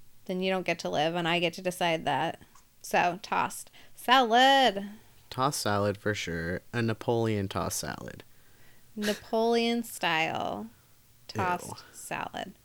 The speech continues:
Speaker 2: Gross.
Speaker 1: Yeah, it's like
Speaker 2: I hate
Speaker 1: those
Speaker 2: it.
Speaker 1: Russian nesting dolls. It's a nested salad.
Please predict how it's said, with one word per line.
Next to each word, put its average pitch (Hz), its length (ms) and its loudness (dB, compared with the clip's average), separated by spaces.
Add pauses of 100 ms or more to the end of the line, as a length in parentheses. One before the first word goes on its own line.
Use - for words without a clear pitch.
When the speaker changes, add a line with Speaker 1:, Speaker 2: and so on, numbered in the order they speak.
(220)
Speaker 2:
Gross. - 640 -8 (340)
Speaker 1:
Yeah, - 360 -6 (100)
it's - 80 -20
like 196 240 -2
Speaker 2:
I 185 40 0
hate 214 200 4
Speaker 1:
those - 80 -4
Speaker 2:
it. - 180 -8
Speaker 1:
Russian 196 640 -2
nesting 180 520 -2
dolls. 165 500 0
It's - 160 -14
a 190 60 -4
nested 175 680 -4
salad. 175 600 -6